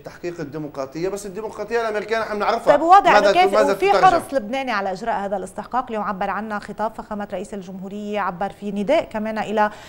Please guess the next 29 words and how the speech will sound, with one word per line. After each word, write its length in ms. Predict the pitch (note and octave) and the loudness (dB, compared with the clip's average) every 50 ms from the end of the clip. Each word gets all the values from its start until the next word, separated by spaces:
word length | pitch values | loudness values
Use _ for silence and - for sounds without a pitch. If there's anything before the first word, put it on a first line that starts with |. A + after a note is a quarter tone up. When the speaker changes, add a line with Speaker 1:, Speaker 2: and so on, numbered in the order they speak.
| - - - | -16 -8 -4
Speaker 2:
آه، 20 | G3+ | -2
هذا 460 | G#3 G3+ G3 G#3 A#3 A3+ A3 G#3 G3 | 0 2 4 4 4 4 4 4 2
الخارج، 400 | G#3 G3 - - B3 B3+ B3+ C4+ | 0 -4 -4 0 2 2 4 4
Speaker 1:
يا 100 | - F3 | 4 6
ريت 100 | A3 B3+ | 6 6
Speaker 2:
وقال 180 | B3+ C#4 D4 | 6 6 6
له 140 | D4 C4 B3+ | 6 6 8
Speaker 1:
الحرص 240 | B3 B3 G#3 G#3+ G3+ | 6 6 6 4 4
Speaker 2:
إنه 60 | G3+ | 2
Speaker 1:
أن 100 | G3 G3+ | 2 4
لا 120 | G#3+ A3+ A3+ | 4 4 4
يبقى 200 | A3+ A3+ A3+ A#3+ | 4 2 4 6
Speaker 2:
لبنان 340 | C4+ C#4+ - D4+ E4 F4 F4 | 6 6 8 10 8 8 10
Speaker 1:
خطابا. 60 | E4+ | 10
Speaker 2:
يعول 460 | D4+ C#4 C#4 D#4+ E4+ F4+ F4 D4+ C#4 | 10 12 12 12 12 12 10 10 10
على 200 | C4 C4 C4 B3+ | 8 8 8 6
هذا 260 | C4 C#4+ C#4+ C#4 C#4 | 4 2 2 2 2
الخارج، 420 | C4 B3+ B3+ - C#4+ C#4+ C#4+ - - | 0 0 -2 -2 0 0 2 2 2
Speaker 1:
لا، 40 | - | 2
Speaker 2:
فلا 120 | - - | 2 4
Speaker 1:
يا 180 | - - - A3+ | 4 4 6 4
ريت 120 | A#3 A#3+ | 2 2
Speaker 2:
تخذلوه. 160 | A#3 - C4+ | 0 0 0
Speaker 1:
الحرص 380 | C#4 D4 E4 - A3+ - - F3+ | 0 0 0 0 -2 -2 -6 -8
أن 180 | F3 E3+ E3+ | -10 -8 -6
لا 120 | E3+ F#3 F#3+ | -4 -2 -2
يبقى 420 | F#3+ F#3 F3 - - - - C#3+ | -2 -2 -4 -6 -8 -10 -10 -10
Speaker 2:
مم. 100 | G#3+ F#3+ | -10 -10
Speaker 1:
خطابا، 480 | D3+ C3 - D3+ D#3 D#3 D3+ D3 D3+ | -10 -10 -8 -6 -6 -6 -6 -6 -10